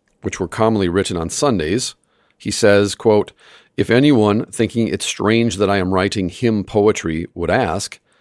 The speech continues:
'Is Saul also among the prophets?' Or scoffingly say, 'He follows the common custom of the world, and sacrifices unto the world the most precious flower of his youth, but renders only the dry chaff of old age unto God,'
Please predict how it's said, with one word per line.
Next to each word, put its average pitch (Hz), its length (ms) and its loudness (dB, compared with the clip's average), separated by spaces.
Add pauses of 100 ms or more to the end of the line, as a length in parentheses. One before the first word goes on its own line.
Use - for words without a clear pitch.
(220)
'Is 113 160 2
Saul 117 340 6
also 101 420 0
among 90 260 -2
the 76 80 -8
prophets?' - 720 -2 (560)
Or 117 400 6
scoffingly 110 600 2
say, 92 460 0 (240)
'He - 160 -8
follows 110 400 4
the 95 80 -4
common 95 320 0
custom 107 400 0
of 87 120 -4
the 85 60 -2
world, 113 540 4 (380)
and 98 120 -2
sacrifices 101 760 2
unto 101 240 -4
the 95 80 0
world 110 340 4
the 101 80 0
most 95 300 -2
precious - 400 -2
flower 101 400 2
of 90 100 0
his 87 220 -6
youth, 190 420 -4 (640)
but - 160 -4
renders 90 420 0
only 104 240 0
the 87 120 -4
dry 76 220 -4
chaff 98 540 -2
of 92 120 -4
old 82 180 -4
age 98 260 -2
unto 73 160 -10
God,' 82 560 -2